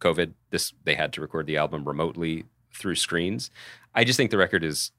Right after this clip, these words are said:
really fantastic, and it's kind of a one step back into the very band-focused songwriting that they were doing, but a big step forward in terms of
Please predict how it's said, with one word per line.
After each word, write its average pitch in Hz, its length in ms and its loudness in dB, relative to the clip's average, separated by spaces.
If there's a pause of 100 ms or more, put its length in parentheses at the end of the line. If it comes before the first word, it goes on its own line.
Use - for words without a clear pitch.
really 101 420 4
fantastic, 80 680 -2
and 78 100 -2
it's - 180 -6
kind 117 240 2
of 80 140 2
a 78 320 2
one 101 240 2
step 101 280 2
back 87 360 6
into 85 300 -6
the 78 360 0
very 80 200 0
band-focused 82 1000 -2 (460)
songwriting 85 480 4
that 78 80 -2
they 87 80 2
were 82 80 2
doing, 107 300 2
but 90 100 2
a 85 40 4
big 107 260 2
step 92 180 2
forward 82 580 0
in 80 120 -4
terms 78 380 -4
of 76 260 -2